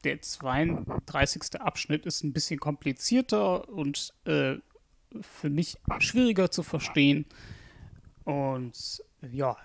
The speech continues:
ich schätze mal, das wird wieder etwas eine längere Folge.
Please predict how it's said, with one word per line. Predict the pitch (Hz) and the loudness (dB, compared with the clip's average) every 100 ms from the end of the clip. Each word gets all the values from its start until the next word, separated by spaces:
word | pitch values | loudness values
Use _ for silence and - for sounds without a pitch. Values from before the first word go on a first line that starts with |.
| 226 | -12
ich | - | -8
schätze | 135 - 147 | -8 -6 -2
mal, | 139 | -2
das | 135 127 | -2 -4
wird | - - | -6 -6
wieder | 151 151 - | -2 -2 -2
etwas | - 156 127 - - - - | -4 -4 -4 -4 -6 -8 -10
eine | 151 131 131 | -8 -6 -2
längere | 135 143 131 120 | 0 0 -2 -6
Folge. | - 151 143 - | -10 -10 -8 -10